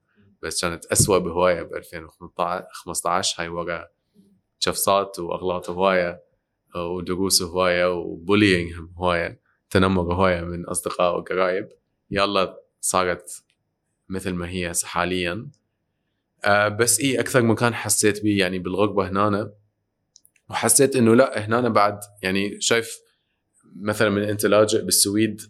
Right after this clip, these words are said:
فالناس هم ما يعاملوك كأنما أنت غريب، بس أنت تحس إنه يعاملوك إنه أنت غريب، فتظل تباوع تقول لا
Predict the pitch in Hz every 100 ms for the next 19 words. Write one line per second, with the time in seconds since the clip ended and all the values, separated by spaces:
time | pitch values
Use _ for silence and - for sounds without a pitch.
0 | _ - 107 107 123 135 131 120 113 131
1 | 127 113 110 123 127 127 - - 107 107
2 | 101 101 101 101 92 98 127 110 - -
3 | 101 - 139 135 - - 160 156 - -
4 | - _ _ _ _ _ 107 107 110 107
5 | 92 101 104 92 98 90 90 90 90 87
6 | 87 87 110 101 123 117 - 131 120 92
7 | 95 - 107 98 123 -